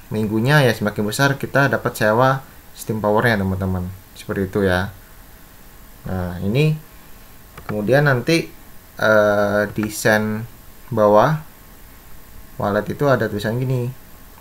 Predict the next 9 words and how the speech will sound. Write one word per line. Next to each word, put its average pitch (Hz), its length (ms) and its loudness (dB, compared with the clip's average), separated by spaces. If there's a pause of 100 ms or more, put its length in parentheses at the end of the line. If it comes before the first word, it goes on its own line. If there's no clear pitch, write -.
(680)
Nih, 113 240 0 (320)
saya 110 240 4
transfer 117 640 0
ke 104 320 -2
Minobuster 101 720 -2 (560)
emp-, - 240 -14 (240)
tiga 107 240 0
puluh 104 240 -6
steam 143 400 0